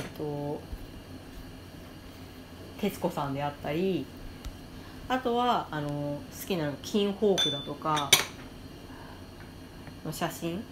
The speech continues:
だとかをフォローしてたんですよ。それと自分の写真を見比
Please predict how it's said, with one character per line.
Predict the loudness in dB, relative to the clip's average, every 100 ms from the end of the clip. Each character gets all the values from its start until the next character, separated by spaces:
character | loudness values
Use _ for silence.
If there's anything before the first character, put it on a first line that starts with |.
| -12 -12 -12 -12 -12 -12 -12 -12 -12 0
だ | 2
と | 4 4
か | 6
を | 8 8 6 -6 -8 2
フ |
ォ | 4
ロ |
ー | 4
し | 0
て | -6
た | -6
ん | -8
で |
す | -8 -8
よ。 | -8 -12 -12 -12 -12 -10 -10 -10 -12 -12 -12 -10
そ | 2 6
れ | 6
と | 8 8 8 6 -4 -4
自 | 4 6
分 | 8
の | 6
写 | 4 4
真 | 6 8
を |
見 | 8 8
比 | 10